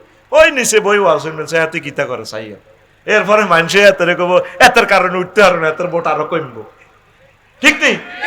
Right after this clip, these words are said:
আমি এই পলিসি এ করি। একত্রিশ ডিসেম্বর কন তো আপ্রাসীর মাহ-, মাহফিল, মাহফিল ছিল, তে ওই সব দিয়ে দিছে।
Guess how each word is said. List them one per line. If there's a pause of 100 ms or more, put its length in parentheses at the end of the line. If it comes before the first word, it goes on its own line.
(1080)
আমি
এই
পলিসি
এ
করি। (1300)
একত্রিশ
ডিসেম্বর (800)
কন
তো
আপ্রাসীর
মাহ-,
মাহফিল, (120)
মাহফিল
ছিল, (300)
তে
ওই
সব
দিয়ে
দিছে।